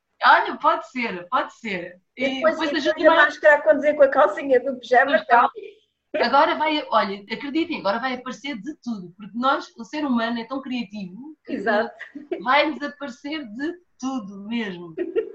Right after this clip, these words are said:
Speaker 1: Olá, mas vamos torcer para que isto passe logo.
Speaker 2: Eu também espero que sim.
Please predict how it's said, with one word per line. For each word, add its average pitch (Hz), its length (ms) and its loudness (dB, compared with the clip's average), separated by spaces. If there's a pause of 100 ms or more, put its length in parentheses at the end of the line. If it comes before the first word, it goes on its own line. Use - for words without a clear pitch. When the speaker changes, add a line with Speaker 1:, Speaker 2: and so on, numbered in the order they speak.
Speaker 1:
Olá, 226 300 4
mas 226 140 -4
vamos 247 260 -8
torcer 240 300 -10
para 240 100 -12
que - 100 -14
isto - 180 -14
passe 247 380 -6
logo. 208 380 0
Speaker 2:
Eu - 60 -8
também 233 200 2
espero 233 320 2
que - 80 -14
sim. - 180 -20